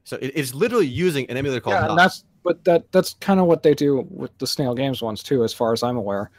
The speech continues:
Speaker 1: But, but
Speaker 2: 'Cause
Speaker 1: then,
Speaker 2: they
Speaker 1: yeah, the cost of doing it wouldn't seem like they have to really redevelop anything, 'cause everyone has these emulators already. People use these emulators to play these games in the West,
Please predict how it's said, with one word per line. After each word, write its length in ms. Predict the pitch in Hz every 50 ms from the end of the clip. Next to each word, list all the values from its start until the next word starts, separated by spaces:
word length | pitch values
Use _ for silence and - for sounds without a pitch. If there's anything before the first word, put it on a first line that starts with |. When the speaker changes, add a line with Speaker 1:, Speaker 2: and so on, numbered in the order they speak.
| _ _ _ _ -
Speaker 1:
But, 160 | - - -
but 140 | - 165 -
Speaker 2:
'Cause 220 | 147 147 131 123 165
Speaker 1:
then, 100 | 180 160 -
Speaker 2:
they 280 | 139 131 131 127 - - 151 _ _ _ -
Speaker 1:
yeah, 100 | 110 95
the 100 | 110 107
cost 380 | - - 156 185 208 - -
of 80 | 131 110
doing 240 | 139 175 180 143 110
it 120 | - -
wouldn't 280 | - 120 147 156 135 135
seem 200 | - - 147 127
like 180 | 117 110 101
they 80 | 123 120
have 120 | 117 104
to 80 | 113 104
really 300 | 107 123 127 113 110 95
redevelop 600 | 92 117 123 113 101 101 95 110 107 101 - -
anything, 300 | 104 117 120 98 90 85
'cause 140 | 92 90 92 _ _ _
everyone 300 | - 151 165 196 202 165
has 260 | 117 113 131 143 139
these 100 | 120 107
emulators 340 | 120 117 117 110 110 98 87
already. 180 | 98 110 107 101
People 240 | - 165 175 175 151
use 280 | 123 131 180 240 226
these 140 | 196 160 143
emulators 300 | 135 135 135 135 123 107
to 80 | - 101
play 260 | - - - 160 175
these 160 | 165 127 104
games 240 | 104 120 107 92 90
in 60 | 90
the 80 | 98 92
West, 360 | 104 104 90 82 - -